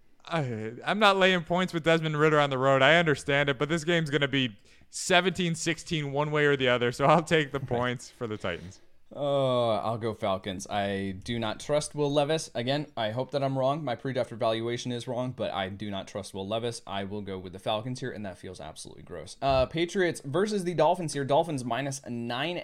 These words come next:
Speaker 2: and a half in this one. Let's talk about the quarterback position here. Tua Tagovailoa in the tough matchup up against the New England Patriots into starting lineups.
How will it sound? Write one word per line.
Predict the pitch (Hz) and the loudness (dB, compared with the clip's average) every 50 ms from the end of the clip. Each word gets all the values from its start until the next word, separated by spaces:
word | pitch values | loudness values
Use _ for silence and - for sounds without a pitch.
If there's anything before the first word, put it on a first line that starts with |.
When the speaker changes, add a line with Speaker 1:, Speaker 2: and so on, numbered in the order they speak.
| - | -6
Speaker 2:
and | 135 143 127 | -4 -4 -4
a | 127 110 | -4 -6
half | - - - 165 202 190 185 - | -8 -8 -6 -4 -4 -6 -6 -10
in | - 127 113 107 104 | -10 -8 -6 -6 -4
this | 107 101 101 - - | -6 -6 -8 -8 -6
one. | 123 131 196 226 - | -4 -4 -4 -6 -8
Let's | 127 123 120 117 117 113 113 107 - - - - - | -8 -6 -4 0 0 0 0 0 -2 -8 -14 -14 -14
talk | - - 131 131 131 - - | -8 -4 -4 -4 -4 -6 -6
about | - 113 104 104 123 123 131 - - 135 | -6 -6 -2 -2 -2 0 -2 -2 -6 -6
the | 120 127 127 127 131 131 131 131 131 131 131 123 - | -4 -2 0 0 0 0 0 0 0 0 -2 -4 -4
quarterback | - 147 160 175 - 160 147 147 | -2 -2 0 2 2 0 0 -2
position | 151 127 131 135 131 139 | -4 -4 -4 -4 -4 -4
here. | 139 139 131 123 | -2 -2 -2 -2
Tua | - - 139 135 | -2 -2 -2 -2
Tagovailoa | 131 143 139 135 131 131 131 135 147 147 147 135 - - - _ _ _ _ _ - | -2 -2 -2 -2 0 0 0 2 2 4 4 2 2 0 -6 _ _ _ _ _ -2
in | 120 123 131 | 0 0 2
the | 139 139 | 0 0
tough | 139 - 147 143 | 0 -2 -2 -2
matchup | - 151 147 143 - 135 131 | 0 0 0 0 -2 -6 -8
up | 120 | -6
against | 131 139 135 - | -6 -6 -6 -4
the | 135 | -4
New | 135 135 | -4 -4
England | 135 139 131 | -2 -4 -4
Patriots | 131 147 143 143 135 113 104 - | -4 -4 -4 -4 -4 -6 -6 -8
into | - - 120 117 | -10 -10 -10 -8
starting | 113 - 120 117 113 113 | -6 -6 -6 -6 -4 -6
lineups. | 113 117 123 127 - - | -6 -6 -6 -8 -12 -16